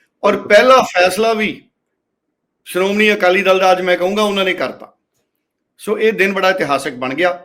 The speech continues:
ਬਾਕੀ ਲੜਾਈ ਜਿਹੜੀ ਹੈ ਉਹ ਇਹ ਚੱਲੂਗੀ।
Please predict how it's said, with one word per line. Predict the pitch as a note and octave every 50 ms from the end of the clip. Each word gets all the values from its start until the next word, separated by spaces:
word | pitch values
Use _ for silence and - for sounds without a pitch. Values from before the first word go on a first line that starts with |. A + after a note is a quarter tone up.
| - _ _ _ -
ਬਾਕੀ | A#2+ D3+ E3+ F3+ - G#3 A#3 A3
ਲੜਾਈ | F3 C#3+ C#3 C#3 D3 F3 A3 G#3+
ਜਿਹੜੀ | G3 G#3+ A3 A3+ A3 F#3
ਹੈ | C#3 A2+ - - - _ _ _ _ _ _ _ _ _ _ _ _ _ _ _ _ _ _ -
ਉਹ | G#3+ A#3 A#3+
ਇਹ | A#3+
ਚੱਲੂਗੀ। | A#3 - G#3 G#3+ A3 A3+ A3 F#3 E3 -